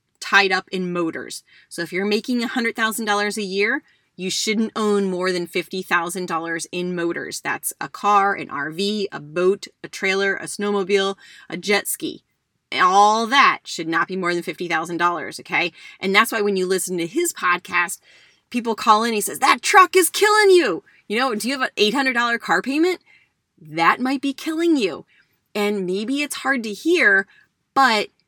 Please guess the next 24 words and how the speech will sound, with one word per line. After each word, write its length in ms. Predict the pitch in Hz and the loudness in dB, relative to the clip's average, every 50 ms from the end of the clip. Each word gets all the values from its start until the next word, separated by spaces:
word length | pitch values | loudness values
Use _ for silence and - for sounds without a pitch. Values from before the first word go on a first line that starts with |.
| _ _ _ _ _ | _ _ _ _ _
cutting 340 | - - 262 277 302 302 277 | -6 -2 0 0 2 0 0
coffee 480 | - - - 269 285 285 - - 240 - | 0 4 6 6 6 6 4 -2 -6 -6
all 160 | - 233 240 | -4 -4 -2
you 200 | 233 220 208 196 | -2 -2 -2 -4
want 340 | 185 202 226 269 277 247 - | -2 2 4 6 6 6 4
is 140 | 202 190 - | 0 -4 -6
probably 420 | - - 240 220 247 262 254 233 | -6 -8 -6 -4 -2 0 0 2
not 240 | 220 214 208 208 - | 2 2 0 -2 -2
gonna 160 | 226 202 190 | -4 -4 -4
save 340 | - - - 226 233 233 202 | -4 -4 -2 -2 -2 -2 -2
you 140 | 208 185 - | -2 -2 0
eight 160 | 190 202 190 | -2 -2 -2
hundred 240 | 202 202 185 170 160 | -2 -6 -6 -4 -2
dollars 340 | 185 180 180 175 170 165 | -2 -2 -2 -2 -4 -4
a 80 | 170 160 | -6 -6
month, 340 | 160 170 175 160 - - - _ _ _ _ _ _ - | -4 -2 -2 -2 -4 -6 -12 _ _ _ _ _ _ -16
okay? 320 | 156 - - 190 185 185 | -14 -8 -2 0 0 0
But 160 | 180 175 170 160 _ _ | 0 -2 -6 -10 _ _
getting 320 | - 214 202 196 202 196 185 | 0 2 2 4 4 4 4
rid 160 | 202 208 202 | 4 2 2
of 100 | 190 175 | 2 0
that 180 | 175 170 - - | 0 -2 -2 -4
truck 500 | - - 254 226 196 170 - - - _ _ _ _ _ | -6 -2 0 2 2 2 0 -6 -20 _ _ _ _ _
might. 600 | - 143 143 151 151 131 - - _ - - | -16 -12 -8 -6 -6 -6 -8 -10 _ -18 -18